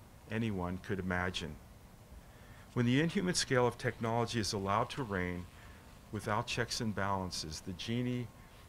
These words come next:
of modern mass destruction comes out of the bottle and destroys everything in sight. It sounds like science fiction, but it really happened.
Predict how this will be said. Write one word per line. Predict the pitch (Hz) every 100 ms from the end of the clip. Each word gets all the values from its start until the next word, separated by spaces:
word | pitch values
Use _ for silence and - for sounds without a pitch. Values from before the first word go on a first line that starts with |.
| -
of | 90
modern | 101 107 120 113
mass | 104 101 -
destruction | 104 - 104 - 113 98
comes | - 90 - -
out | 110
of | 127
the | 131
bottle | 98 90 90 90 95 - - - - - -
and | 104
destroys | 95 - - 107 98 95 -
everything | 110 120 127 120 - 101 98 -
in | 101
sight. | 87 - 80 76 - - - -
It |
sounds | - 123 117 117
like | 110 107
science | - 107 104 -
fiction, | 117 107 - 107 104 - - - - - -
but | 104
it | 92
really | 107 101
happened. | 92 101 98 - 73